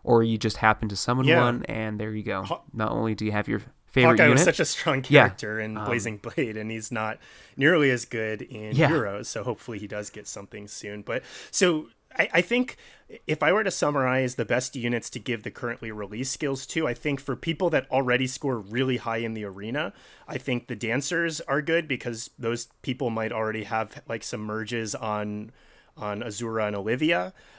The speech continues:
Speaker 2: And then Legendary Heroes are the other units that people who already score right, uh, might wanna give these skills to. Like, uh, Legendary Ryoma can get the red flying skill,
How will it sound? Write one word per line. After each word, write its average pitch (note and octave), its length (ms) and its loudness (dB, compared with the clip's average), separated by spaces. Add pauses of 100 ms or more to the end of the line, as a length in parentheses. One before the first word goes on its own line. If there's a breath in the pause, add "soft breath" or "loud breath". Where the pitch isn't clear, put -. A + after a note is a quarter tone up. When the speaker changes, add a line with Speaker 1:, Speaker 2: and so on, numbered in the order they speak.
(140 soft breath)
Speaker 2:
And B2+ 160 2
then B2 340 4
Legendary A#2+ 600 2
Heroes G#2+ 880 -4 (200)
are G#2+ 320 -2
the A2 160 -6
other B2 220 -2
units C#3 380 -2
that A2 320 -4
people A2+ 280 -8
who A2+ 180 -4
already A2 360 -2
score G#2+ 340 -6
right, G#2 360 -6
uh, G2+ 120 -8 (360 soft breath)
might G#2+ 200 -4
wanna G#2 260 -4
give G#2 240 -6
these D3+ 200 -2
skills E3+ 380 -2
to. G#3 200 -6
Like, A2+ 220 -2
uh, G#2 220 -4
Legendary A2 500 -4
Ryoma A2+ 580 -2
can A#2 140 -6
get G#2 180 -6
the G#2 100 -8
red G2 200 -6
flying A#2 420 -4
skill, G#2+ 540 -4